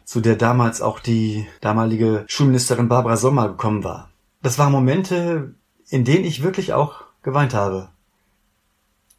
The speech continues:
Weil natürlich das Leben eines Kindes vor Augen geführt wurde. Es wurden Bilder gemalt, es wurden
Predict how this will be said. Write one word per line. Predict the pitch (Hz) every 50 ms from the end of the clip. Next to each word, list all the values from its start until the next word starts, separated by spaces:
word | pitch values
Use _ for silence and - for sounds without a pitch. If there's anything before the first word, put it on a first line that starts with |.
| _ _ _ _ -
Weil | 120 127 143
natürlich | 147 - - - 202 190 151 123 -
das | - 127 120 - 131
Leben | 135 156 185 185 175
eines | - 156 160 151 - -
Kindes | - 170 170 156 147 151 - -
vor | - - 160
Augen | - 151 156 147 139
geführt | 123 - - 117 104 - -
wurde. | 101 101 101 95 98 95 85 - _ _ _ -
Es | 139 123 - 143
wurden | 151 156 147 127
Bilder | 143 185 190 165 127
gemalt, | 113 110 104 98 98 101 107 -
es | - 127 - - 131
wurden | 143 147 139 143 147 143 147